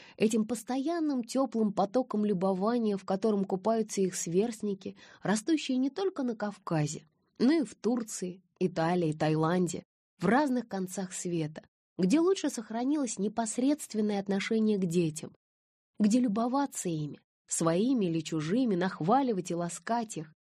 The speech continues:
совершенно естественно. И само собой разумеется. Российские же молодые мамы, путешествуя с ребенком, частенько бывают шокированы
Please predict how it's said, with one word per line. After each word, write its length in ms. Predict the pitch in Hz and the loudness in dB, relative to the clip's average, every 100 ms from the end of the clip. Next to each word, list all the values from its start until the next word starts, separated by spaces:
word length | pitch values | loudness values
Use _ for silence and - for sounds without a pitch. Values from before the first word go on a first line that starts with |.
| - | -6
совершенно 720 | - 202 254 - 311 285 269 | 0 2 0 -2 -2 -2 -2
естественно. 840 | 233 - - 220 - - 143 143 - _ _ _ _ _ _ _ | -4 -10 -6 -4 -6 -10 -10 -10 -14 _ _ _ _ _ _ _
И 80 | 175 | 0
само 380 | 185 151 151 196 | 0 0 0 -2
собой 340 | 214 165 156 | -2 -2 -2
разумеется. 760 | 156 147 151 147 143 147 - - _ _ _ _ _ | -2 -2 -2 -4 -4 -8 -12 -14 _ _ _ _ _
Российские 680 | - 196 226 359 349 - 233 | 0 2 4 2 2 -2 -6
же 100 | 196 | -4
молодые 500 | 220 240 247 277 285 | -2 -2 0 2 2
мамы, 480 | 196 185 269 294 214 | 4 2 4 4 2
путешествуя 720 | 165 170 220 262 269 202 196 | 0 -2 0 0 0 2 0
с 100 | - | 2
ребенком, 540 | 208 196 302 294 196 | 0 2 2 2 0
частенько 540 | 180 220 214 285 294 202 | 0 -2 -2 2 2 2
бывают 440 | 190 202 262 254 | 2 2 2 0
шокированы 1000 | - - 233 - 254 277 262 180 151 139 | -2 -4 -4 -4 0 2 2 0 -2 -8